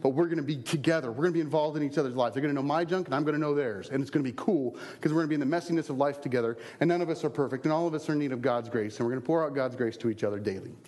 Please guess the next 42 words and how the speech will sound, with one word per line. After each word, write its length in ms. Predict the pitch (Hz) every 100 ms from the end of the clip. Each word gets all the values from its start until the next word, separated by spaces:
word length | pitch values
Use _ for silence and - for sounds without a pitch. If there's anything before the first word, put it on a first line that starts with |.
| - - - - - - - - - - - - - - - - - - - - - - - - -
And 100 | 139
some 160 | - 180
of 80 | 160
you 100 | 160
are 60 |
really 300 | 117 139 143
overwhelmed 440 | 135 127 123 107 92
right 140 | 90
now. 160 | - - - - - - - - - - - - - - - - - - - -
And 100 | 120
some 100 | 175
of 120 | 170 151
you 100 | 139
are 40 |
really 280 | 117 127 117
scared 400 | - - 110 87
right 180 | - -
now. 120 | - - - - - - - - - - - - 143
And 120 | 143
some 100 | 175
of 120 | 165
you 80 | 170
are 20 |
really 220 | 147 151
going, 180 | 143 135
"How 320 | 131 156 160
in 140 | 143 127
the 80 |
world 400 | 113 131 147 143
do 40 | 131
we 120 | 135
live 320 | 120 123 113
the 120 | 123
ancient 300 | 123 120 117
way 220 | 107 110 104
today?" 340 | 104 95 92 - - - - - - - - - - - - - - - - - -
Well, 140 | - 127
we 120 | 147
as 80 | 147
a 60 |
church 340 | 131 170 139 -
believe 380 | 143 135 120